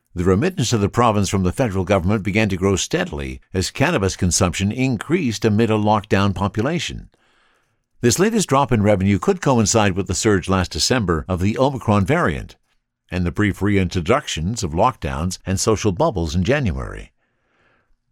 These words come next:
Ministry of Finance Communications Manager Roxanne Kropp said in an email statement, "The province's share of the cannabis excise tax is derived from the sale of cannabis from producers to retailers.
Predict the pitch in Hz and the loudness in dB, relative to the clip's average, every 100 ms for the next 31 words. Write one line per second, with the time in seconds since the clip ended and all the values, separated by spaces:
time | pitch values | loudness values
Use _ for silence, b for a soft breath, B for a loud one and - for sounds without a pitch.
0 | _ 135 196 185 151 123 123 113 104 101 | _ 0 2 2 2 2 2 2 0 0
1 | 101 90 117 107 90 90 85 80 78 98 | 0 2 0 0 0 0 -2 -2 -2 -2
2 | 95 107 87 82 - 85 60 - - _ | 0 -2 -2 -4 -2 -2 -4 -12 -18 _
3 | - 151 151 107 101 131 123 101 98 - | -2 0 2 2 0 0 2 2 2 0
4 | 85 71 78 - - 98 - 175 220 160 | -4 -4 -8 -12 -8 -6 0 0 0 -4
5 | 123 - 120 110 95 85 120 113 101 101 | -2 2 4 4 2 0 0 2 0 -2
6 | 139 - 98 90 82 - 76 67 - - | -4 -2 0 0 -2 -4 -6 -8 -14 -20
7 | b b b 101 - 92 127 185 185 151 | b b b -4 -2 0 0 0 -2 -4
8 | 135 127 110 117 98 - 107 104 104 - | 0 2 4 2 -2 -2 0 0 -2 -2
9 | 107 104 95 92 87 90 - 76 98 - | -4 -2 -2 -2 0 -2 -2 -4 -4 -4
10 | 62 - - | -10 -12 -20